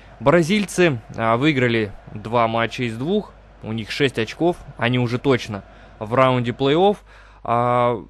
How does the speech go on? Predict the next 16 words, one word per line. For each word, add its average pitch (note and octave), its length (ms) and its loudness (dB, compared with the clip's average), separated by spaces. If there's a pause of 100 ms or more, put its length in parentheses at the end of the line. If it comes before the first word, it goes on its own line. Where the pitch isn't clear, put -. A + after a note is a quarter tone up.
(400)
при F3+ 380 0 (460)
должном B2 680 2
исходе F3+ 540 2
бразильцы C3+ 500 -2
могут D3+ 280 -2
еще E3+ 160 -2
и D#3+ 40 0
на D3 80 -2
вторую D3+ 300 -2
строчку E3+ 420 2
попасть, F3 460 -2
если C3+ 200 -4
Швейцария B2+ 680 -2 (340)
обыграет B2+ 500 2
сборную C#3+ 460 2
Сербии, F3+ 580 2